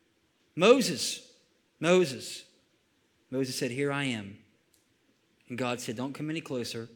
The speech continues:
Take off your sandals, for the place where you are standing is holy ground.'" From that verse on, the rest of Exodus three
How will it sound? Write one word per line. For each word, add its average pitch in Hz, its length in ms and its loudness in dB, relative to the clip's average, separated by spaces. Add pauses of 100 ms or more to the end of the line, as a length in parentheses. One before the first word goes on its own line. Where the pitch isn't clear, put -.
(540)
Take 120 220 -6
off 139 180 -4
your 131 80 -6
sandals, 98 640 -8 (580)
for - 120 -12
the 110 80 -6
place 135 440 -4
where 135 80 -6
you 123 140 -2
are 123 80 -4
standing 117 480 -6
is 98 120 -10
holy 107 260 -8
ground.'" 95 460 -14 (1300)
From 117 220 -2
that 170 300 4
verse 170 360 0
on, 135 400 -2
the 113 80 -4
rest 135 260 -2
of 131 80 -6
Exodus 127 440 -6
three 113 580 -6